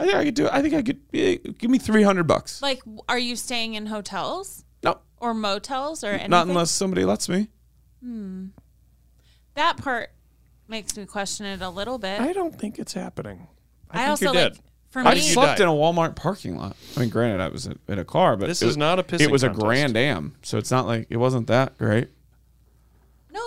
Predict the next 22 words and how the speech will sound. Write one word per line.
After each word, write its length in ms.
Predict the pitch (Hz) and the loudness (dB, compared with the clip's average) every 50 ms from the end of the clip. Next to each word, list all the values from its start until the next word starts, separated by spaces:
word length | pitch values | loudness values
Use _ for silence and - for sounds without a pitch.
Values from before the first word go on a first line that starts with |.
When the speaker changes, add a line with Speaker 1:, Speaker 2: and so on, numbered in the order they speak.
| 427 | -6
Speaker 2:
yeah, 100 | 339 403 440 | -4 -2 -2
I 240 | 427 247 - 277 294 | -2 0 -2 -2 -4
think, 160 | - 403 415 | -6 -4 0
Speaker 3:
But 120 | - 156 175 | 0 2 4
you're 120 | 202 233 | 4 4
Speaker 2:
I 20 | 202 | 6
mean 80 | 151 | 6
Speaker 3:
walking. 500 | 139 151 185 104 - - 107 - - - _ _ _ _ _ _ _ _ _ _ _ _ _ _ _ _ _ _ _ - - _ _ _ _ _ - | 6 6 6 6 4 -2 -6 -8 -8 -16 _ _ _ _ _ _ _ _ _ _ _ _ _ _ _ _ _ _ _ -20 -20 _ _ _ _ _ 0
Speaker 1:
I 120 | 139 175 | 0 2
doubt 220 | 185 190 170 147 147 | 4 4 4 6 6
I 60 | 147 | 6
walk 260 | 151 156 156 156 - | 6 4 2 0 0
very 260 | 156 160 156 156 156 | 0 2 2 2 2
much 240 | 165 165 165 - - | 2 0 -2 -4 -2
at 80 | 165 170 | -2 0
all. 240 | 170 156 139 - - _ _ - | 0 0 -2 -4 -8 _ _ 0
Speaker 3:
No, 160 | 143 180 175 | 2 2 4
but 100 | 156 147 | 4 2
I 40 | 139 | 2
mean, 120 | 135 135 | 0 0
you're 120 | 135 135 127 | 0 0 0
walking. 420 | 120 123 143 151 - - - - | 2 0 0 -2 -4 -12 -18 -20